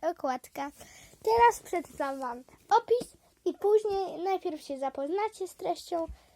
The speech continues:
a później zobaczycie. Przeczytam wam dzisiaj jed-, prolog i jeden rozdział, a później będzie tak odcinkowo. Dobrze. Ksi-, książka jest dla dzieci bardziej, wiek dziesięć plus.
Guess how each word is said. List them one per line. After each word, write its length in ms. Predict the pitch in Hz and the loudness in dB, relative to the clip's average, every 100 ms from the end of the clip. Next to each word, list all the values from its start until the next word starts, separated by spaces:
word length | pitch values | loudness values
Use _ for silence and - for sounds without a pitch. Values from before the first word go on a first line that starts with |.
| _ | _
a 120 | - 370 | -10 -6
później 520 | - 320 302 311 320 349 415 | -4 -2 -2 -4 -2 2 2
zobaczycie. 720 | 359 320 - 381 - 359 320 - - - - - - | 4 0 -2 -4 -4 -2 -4 -6 -20 -20 -14 -8 -4
Przeczytam 520 | 349 339 381 339 302 | -4 0 2 2 2
wam 280 | 285 262 285 | 0 -4 -4
dzisiaj 360 | 311 - 247 - _ _ - | -4 -4 -6 -8 _ _ -2
jed-, 280 | 370 330 - _ - | -2 -2 -6 _ -4
prolog 420 | - 403 415 392 - - | 6 6 8 4 0 -8
i 100 | 294 | -2
jeden 380 | 320 311 254 240 262 | 0 0 -2 -2 2
rozdział, 540 | 392 453 - 392 370 | 4 4 4 2 2
a 140 | - 339 | 0 -4
później 340 | 370 330 330 | -2 0 0
będzie 300 | 269 285 254 | -2 -4 -6
tak 260 | 254 254 - | -10 -12 -10
odcinkowo. 840 | 311 - - 247 - 415 440 415 - - - | -10 -10 -14 -6 4 6 6 4 2 -20 -8
Dobrze. 360 | 269 277 247 - _ _ _ _ - - _ | 0 0 0 -12 _ _ _ _ -20 -20 _
Ksi-, 360 | - 392 359 381 | -2 0 2 -2
książka 540 | - 427 453 - 415 | 2 2 2 0 0
jest 360 | 403 370 349 - | 2 2 0 -4
dla 460 | 311 294 359 415 415 | -8 4 8 8 6
dzieci 280 | 302 - 254 | 2 -4 -6
bardziej, 380 | 247 240 - 415 453 359 | -6 -6 2 4 4 2
wiek 280 | 330 339 | -4 -2
dziesięć 400 | 285 302 277 254 | -4 -6 -8 -12
plus. 480 | - 226 233 427 - | -10 -4 -2 -2 -6